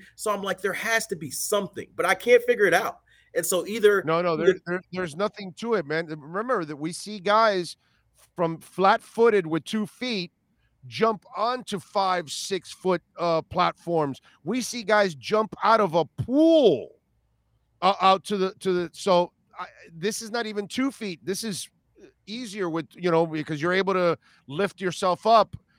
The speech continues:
Speaker 2: uh, like a basketball, you know,
Speaker 1: Yeah.
Speaker 2: uh, uh, jumping style. So that one's a little easier to jump.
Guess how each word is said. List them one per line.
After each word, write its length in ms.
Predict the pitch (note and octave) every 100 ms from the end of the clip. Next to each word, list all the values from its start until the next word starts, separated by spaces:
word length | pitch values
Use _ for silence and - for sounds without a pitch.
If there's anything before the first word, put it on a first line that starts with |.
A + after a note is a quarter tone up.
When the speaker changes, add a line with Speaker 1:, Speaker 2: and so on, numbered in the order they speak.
| _ -
Speaker 2:
uh, 220 | D3 C#3+
like 180 | C#3+ C#3+
a 60 | C#3+
basketball, 920 | E3 G#3 - G3+ - D3 B2 A2 F#2+
you 120 | C#3 C3+
know, 240 | C#3 C#3
Speaker 1:
Yeah. 100 | B2
Speaker 2:
uh, 160 | C3+ C3
uh, 240 | C3 C3
jumping 520 | A#2 D#3 C3+ C#3+ B2 -
style. 280 | - A#2+ A#2+
So 160 | - C#3+
that 160 | E3
one's 160 | G3+ F3
a 60 | E3
little 240 | F3 E3+
easier 420 | D#3+ F#3+ D#3 E3+ D#3
to 80 | C#3
jump. 420 | B2+ G#3+ F3